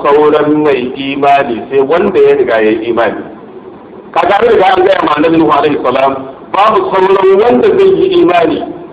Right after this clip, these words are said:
sai wanda ya riga ya yi imani. Abin da malamai suke cewa, "La ijtihada ma'an nassi."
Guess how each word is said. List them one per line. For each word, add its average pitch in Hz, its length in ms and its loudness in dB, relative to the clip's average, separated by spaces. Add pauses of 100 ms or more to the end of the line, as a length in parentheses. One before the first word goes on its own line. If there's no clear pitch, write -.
(260)
sai 214 240 2
wanda 240 240 2
ya 190 160 4
riga 165 240 2
ya 151 160 2
yi 151 100 0 (140)
imani. 143 320 -2 (960)
Abin 123 160 0
da 165 80 2
malamai 139 400 0
suke 135 240 -8
cewa, 123 280 0 (520)
"La 123 400 -2
ijtihada 151 960 -2
ma'an 123 480 -2
nassi." 110 400 -8